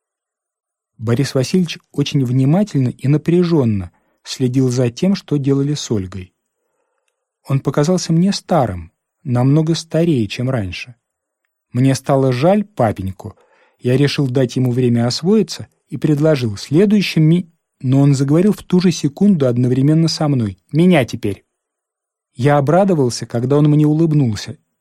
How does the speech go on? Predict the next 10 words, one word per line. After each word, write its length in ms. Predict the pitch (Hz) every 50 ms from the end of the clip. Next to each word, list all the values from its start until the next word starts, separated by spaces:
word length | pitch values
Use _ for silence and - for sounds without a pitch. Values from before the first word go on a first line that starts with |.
| _ _ _
и 120 | - 131
опять 360 | 120 120 117 - 185 190 185
удивился 560 | 175 147 131 139 143 135 190 202 175 - - 123
себе, 260 | - - 113 107 104
как 240 | - - 113 110 113
бы 120 | 110 120
отдёрнул 560 | 123 117 110 104 120 156 175 170 151 123 110
себя. 280 | - - - 113 92 82
Что 460 | 87 - - - - _ - - 135
такое? 720 | 160 - 165 156 151 - - - 185 170 135 107 90 87